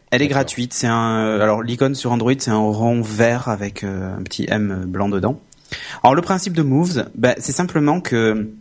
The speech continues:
Speaker 1: elle va enregistrer tous les mouvements de votre, euh, de l'accéléromètre, euh, du téléphone, euh,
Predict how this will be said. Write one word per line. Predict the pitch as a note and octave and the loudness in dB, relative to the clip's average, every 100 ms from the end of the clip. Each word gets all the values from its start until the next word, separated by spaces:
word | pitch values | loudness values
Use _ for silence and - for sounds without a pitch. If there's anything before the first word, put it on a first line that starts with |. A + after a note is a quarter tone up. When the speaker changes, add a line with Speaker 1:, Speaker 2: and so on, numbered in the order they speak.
| - - - - | -20 -20 -8 -2
Speaker 1:
elle | B2+ | 0
va | B2+ D3 | 2 0
enregistrer | D#3 D#3 D3+ F3+ | -2 -4 -4 -6
tous | F3 F#3+ | -2 0
les | F3+ | 0
mouvements | D#3+ D3 D3+ D3+ D#3 - - _ A#2 | 0 0 0 0 -4 -18 -20 _ -4
de | A#2 | -2
votre, | A2+ A#2 A2+ - A2+ | 2 2 0 -2 0
euh, | G#2+ G#2+ G#2 | 2 2 2
de | A#2 | 2
l'accéléromètre, | B2 - C3 A#2+ B2 - A2 | 0 0 -2 0 -2 -2 -2
euh, | G2+ | -2
du | G2 | -2
téléphone, | G#2 F#2+ A2 D#3+ C3+ - _ _ _ _ - | -4 -2 0 0 -2 -10 _ _ _ _ -4
euh, | G#2 G2+ G2+ G2+ G2 G2 G#2 - - | -2 0 0 -2 -2 -2 -2 -2 -2